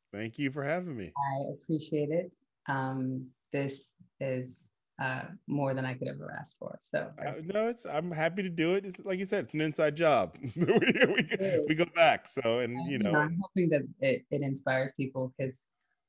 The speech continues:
Speaker 2: I truly believe it takes a village, and, and you've had a lot of people in your corner and a lot of
Speaker 1: Mm-hmm.
Speaker 2: and it's taken you, as, like, Billy Porter says, like, thirty years to, to get to this place, like, where he
Speaker 1: Yes.
Speaker 2: was at. It, it, it doesn't happen overnight, and I think a lot of people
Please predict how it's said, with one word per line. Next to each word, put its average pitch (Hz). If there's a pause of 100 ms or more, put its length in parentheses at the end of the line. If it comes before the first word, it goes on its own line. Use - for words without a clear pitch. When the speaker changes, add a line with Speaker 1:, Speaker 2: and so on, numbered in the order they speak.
(160)
Speaker 2:
I 139
truly 147
believe 131
it 123
takes 127
a -
village, 127
and, 131
and 139
you've 135
had 139
a 135
lot 135
of 139
people 143
in 143
your 135
corner 135
and 135
a 135
lot 135
of 127
Speaker 1:
Mm-hmm. 147 (840)
Speaker 2:
and 135 (120)
it's 147
taken 143
you, 135 (580)
as, 139
like, 135
Billy 135
Porter 135
says, 139
like, 131 (120)
thirty 147
years 135
to, 131 (140)
to 165
get 139
to 165
this 143
place, 175
like, 139
where 135
he 135
Speaker 1:
Yes. -
Speaker 2:
was 160
at. 165
It, 135 (160)
it, 143 (100)
it 143
doesn't 143
happen 143
overnight, 131
and 131
I 131
think 135
a 139
lot 139
of 143
people 139